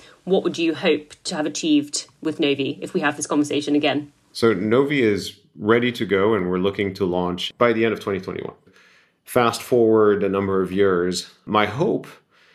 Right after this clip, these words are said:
Speaker 2: is that there's a whole ecosystem of wallets and service providers that gets built on top of this infrastructure, and that, you know, Novi is competing for its fair share of business on top of this new infrastructure.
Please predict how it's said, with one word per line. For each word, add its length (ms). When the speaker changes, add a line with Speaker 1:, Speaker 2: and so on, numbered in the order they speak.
Speaker 2:
is 160
that 160
there's 240
a 60
whole 460
ecosystem 800
of 200
wallets 360
and 120
service 320
providers 920
that 500
gets 360
built 520
on 120
top 200
of 140
this 260
infrastructure, 840
and 260
that, 320
you 140
know, 100
Novi 380
is 100
competing 480
for 160
its 140
fair 260
share 500
of 260
business 360
on 140
top 300
of 160
this 220
new 100
infrastructure. 680